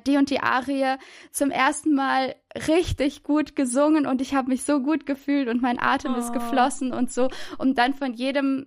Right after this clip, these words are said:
Speaker 1: Vorsingen zum nächsten Vorsingen dann, ähm, einen, einen Erfolg für sich gehabt und war total positiv und ist positiv da rausgegangen. Und das,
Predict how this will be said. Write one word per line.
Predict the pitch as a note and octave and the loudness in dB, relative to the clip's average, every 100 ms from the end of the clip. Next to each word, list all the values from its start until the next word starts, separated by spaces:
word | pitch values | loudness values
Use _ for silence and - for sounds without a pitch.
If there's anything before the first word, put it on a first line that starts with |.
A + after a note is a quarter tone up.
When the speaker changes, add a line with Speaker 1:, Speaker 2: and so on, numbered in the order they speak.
| - | -12
Speaker 1:
Vorsingen | - B3 A#3+ B3+ B3+ | -4 -2 -2 -4 -4
zum | - A#3+ - | -4 -6 -6
nächsten | B3 B3 - B3 | -6 -6 -4 -6
Vorsingen | - A#3 G#3 A3+ A3+ A3 | -4 -6 -4 -6 -8 -6
dann, | A3 A3 A3+ | -8 -8 -8
ähm, | G#3+ A3 G#3+ - | -8 -6 -8 -8
einen, | A3 A3 A3 A3 - - | -6 -6 -6 -8 -10 -8
einen | A3 - A2+ - - _ _ _ | -6 -6 -8 -10 -20 _ _ _
Erfolg | - A#3 - D4 E4+ | -6 -4 0 0 0
für | - F#3 | -6 -8
sich | F#3 F#3+ - - | -8 -10 -16 -10
gehabt | G3+ B3+ C4+ - | -2 -2 -2 -8
und | A3 - | -10 -2
war | A3+ A3 | 0 0
total | - A3 - C4 C4 | -4 -8 0 0 0
positiv | - D4+ C#4 C#4 C4 B3+ | -2 0 -2 -2 -6 -4
und | A#3+ | -8
ist | A3+ - | -10 -8
positiv | C4+ A#3+ B3+ B3+ - | -4 -2 -2 -6 -6
da | G#3+ | -4
rausgegangen. | G3+ C4 - - F#3+ F3+ F#3+ | -4 -4 -8 -8 -6 -6 -8
Und | F#3+ | -6
das, | G#3 - | -8 -8